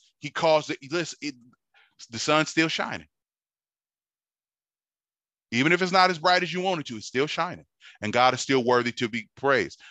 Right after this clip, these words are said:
Now, we talked about that. And so we said that, yeah,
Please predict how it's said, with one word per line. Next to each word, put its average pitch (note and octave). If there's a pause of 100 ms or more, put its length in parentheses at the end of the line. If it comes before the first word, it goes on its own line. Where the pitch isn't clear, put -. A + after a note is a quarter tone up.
(120)
Now, C3
we D3+
talked G3+
about B2 (920)
that. A2+
And D3
so D3
we D3
said E3
that, D3+
yeah, F#3+